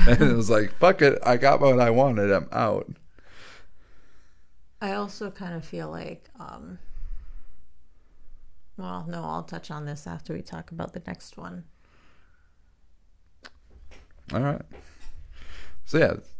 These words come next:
Speaker 1: How do you feel about, um, when the action finally started? Do you feel like Michael was terrifying even in a nineteen seventy-eight simple horror film?
Speaker 2: I mean, yeah, if you think about it, in that time period, stuff like that just didn't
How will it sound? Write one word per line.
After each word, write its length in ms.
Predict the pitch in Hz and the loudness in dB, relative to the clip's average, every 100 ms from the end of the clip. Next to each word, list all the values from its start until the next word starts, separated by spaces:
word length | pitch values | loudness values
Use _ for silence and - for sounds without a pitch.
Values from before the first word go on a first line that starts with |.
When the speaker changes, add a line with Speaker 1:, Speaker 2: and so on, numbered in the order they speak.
| - - - - - - - | -8 -6 -6 -6 -8 -8 -4
Speaker 1:
How 120 | 117 | -2
do 80 | 185 | -2
you 60 | 226 | 0
feel 320 | 208 190 156 | 2 2 2
about, 380 | 127 117 110 - | 2 0 0 -2
um, 420 | 104 95 85 90 98 | -4 -2 -4 -6 -6
when 160 | 107 | -4
the 160 | 101 90 | -4 -2
action 380 | 101 107 - 104 | -2 -2 -4 -6
finally 300 | 101 95 87 | -4 -4 -6
started? 460 | - 92 87 78 76 | -6 -4 -2 -4 -6
Do 80 | |
you 120 | 95 98 | -6 -4
feel 280 | 123 123 113 | -2 0 0
like 360 | 104 98 - - - - _ - - _ - - - - - | -2 -4 -10 -18 -20 -20 _ -20 -20 _ -18 -6 -2 -2 -2
Michael 440 | 104 104 - 104 | -4 -4 -4 -2
was 200 | 98 92 | -2 -4
terrifying 760 | - 101 98 98 107 101 98 95 | -4 0 0 0 -4 -4 -6 -8
even 300 | 92 98 95 | -8 -8 -8
in 60 | 92 | -6
a 160 | 85 | -8
nineteen 380 | 82 90 - 87 | -8 -10 -10 -12
seventy-eight 680 | - 90 87 87 87 82 - | -10 -8 -6 -6 -6 -8 -10
simple 380 | 92 90 90 | -12 -10 -8
horror 240 | 90 92 92 | -6 -4 -6
film? 320 | - 110 117 - - - - - - - - - - | -6 -8 -8 -12 -16 -16 -16 -18 -16 -14 -14 -14 -10
Speaker 2:
I 100 | 190 | -6
mean, 240 | 180 165 | -6 -4
yeah, 280 | 160 196 165 | -6 -6 -8
if 140 | 156 | -8
you 80 | 175 | -10
think 280 | 165 180 190 | -8 -10 -10
about 320 | 165 160 156 | -10 -10 -10
it, 200 | 151 151 | -12 -12
in 180 | 180 156 | -12 -12
that 220 | 156 156 | -12 -14
time 320 | - 156 175 175 | -14 -14 -10 -8
period, 480 | 156 147 143 143 | -8 -8 -10 -10
stuff 320 | 143 - 156 165 | -14 -12 -8 -8
like 180 | 160 160 | -10 -12
that 220 | 156 147 | -14 -14
just 240 | 160 147 | -16 -16
didn't 340 | 160 156 147 | -14 -14 -16